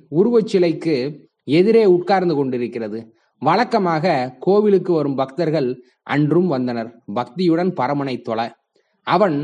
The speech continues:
நாமத்தை பூஜிக்க. கோவிலுக்கு உள்ளே சென்றதும் ஐயோ என்று அலறி அடித்து கொண்டு ஓடினர். கடவுளுக்கு அருகில் கரடி இருக்க கண்டு.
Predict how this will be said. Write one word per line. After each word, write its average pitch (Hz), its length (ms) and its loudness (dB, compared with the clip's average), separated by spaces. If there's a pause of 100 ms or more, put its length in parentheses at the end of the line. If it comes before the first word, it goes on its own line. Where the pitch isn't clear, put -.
நாமத்தை 160 640 -2
பூஜிக்க. 131 560 -4 (460)
கோவிலுக்கு 247 540 4
உள்ளே 196 300 4
சென்றதும் 156 520 -2 (200)
ஐயோ 220 500 2 (120)
என்று 160 640 0
அலறி 185 400 2
அடித்து 170 460 -2
கொண்டு 170 280 0
ஓடினர். 123 420 -4 (520)
கடவுளுக்கு 196 640 2 (280)
அருகில் 160 640 0
கரடி 196 400 0
இருக்க 151 360 0
கண்டு. 113 360 -8